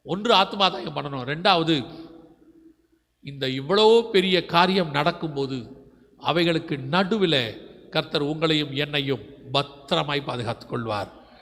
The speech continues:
நீங்க ஆயத்தமா இருந்தீங்கன்னா போதும். இப்போ எலியாவுக்கு தெரிஞ்சிருச்சு, மூன்றரை வருஷம் பனியும் மழையும் பெய்யாது, மழை வராது,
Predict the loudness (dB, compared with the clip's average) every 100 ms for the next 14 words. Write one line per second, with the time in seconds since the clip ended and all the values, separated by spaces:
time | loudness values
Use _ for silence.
0 | _ -8 -2 2 4 2 2 4 4 2
1 | -2 -2 -2 -4 -4 -6 0 2 4 6
2 | 4 4 0 2 2 0 -2 -4 -6 -14
3 | -20 -20 -20 _ _ _ _ _ _ _
4 | _ _ _ _ -4 0 4 4 4 4
5 | 2 2 -4 -14 -20 -20 -20 -20 -10 -2
6 | 0 2 2 2 2 0 0 2 6 6
7 | 6 0 -4 -16 -20 -20 -20 -20 _ -4
8 | 4 6 6 6 8 6 4